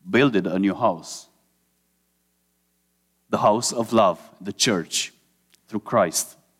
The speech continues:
God put the foundation and He knew we will, we need Jesus as a cornerstone.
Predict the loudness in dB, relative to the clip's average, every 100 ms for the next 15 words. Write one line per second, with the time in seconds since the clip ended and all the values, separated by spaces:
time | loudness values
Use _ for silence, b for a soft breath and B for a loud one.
0 | _ _ _ _ _ _ _ _ _ _
1 | _ _ b b 2 2 2 2 2 2
2 | 2 4 2 4 4 4 4 2 0 0
3 | 4 4 4 2 -2 -14 _ _ _ 2
4 | 4 4 2 -2 -10 _ 0 2 4 4
5 | 2 -2 0 0 0 -2 -2 -4 -6 -8
6 | -8 -6 -6 -4 -8 -12 -18